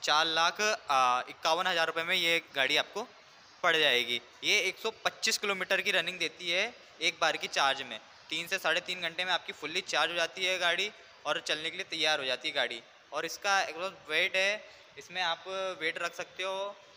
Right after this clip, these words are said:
आठ सौ किलो तक का, का आप इसमें weight रख सकते हो। इसमें आप आठ सौ से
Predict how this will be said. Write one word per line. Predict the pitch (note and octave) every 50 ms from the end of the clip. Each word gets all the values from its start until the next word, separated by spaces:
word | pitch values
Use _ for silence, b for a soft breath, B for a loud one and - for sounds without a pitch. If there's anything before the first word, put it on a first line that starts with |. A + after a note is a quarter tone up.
| - - - -
आठ | - C3+ D3 D3
सौ | - - F#3+
किलो | F#3 F#3 F3+ F3 F3
तक | F3 E3 -
का, | F3+ E3
का | E3 F3 E3
आप | E3+ -
इसमें | D#3+ - E3+ F#3+ A#3+ A#3+ - - - - - -
weight | D#3 D#3+ D#3 D#3
रख | D#3+ D3+
सकते | - D3 B2+ - - - D#3
हो। | D#3 D3
इसमें | C3+ - - C3+ B2+
आप | A#2 G#2+ - - - - - - - - - C3
आठ | C3 C#3
सौ | - - D#3+
से | D3+ - G#3 A#3+